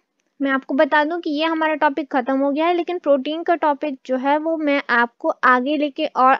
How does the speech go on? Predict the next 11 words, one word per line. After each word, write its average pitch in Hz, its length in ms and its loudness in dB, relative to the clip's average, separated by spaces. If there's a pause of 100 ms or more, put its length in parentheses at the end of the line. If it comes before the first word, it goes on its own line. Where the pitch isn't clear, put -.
(140)
और 269 220 0
वीडियोस 294 440 0
इसकी 269 280 -4
आएंगी। 233 380 -4 (480)
रामचंद्रन 294 680 2
प्लॉट 269 380 0
वगैरह 262 320 0
मुझे 269 200 0
आपको 247 220 -4
बताना 233 480 -2
है। 302 200 0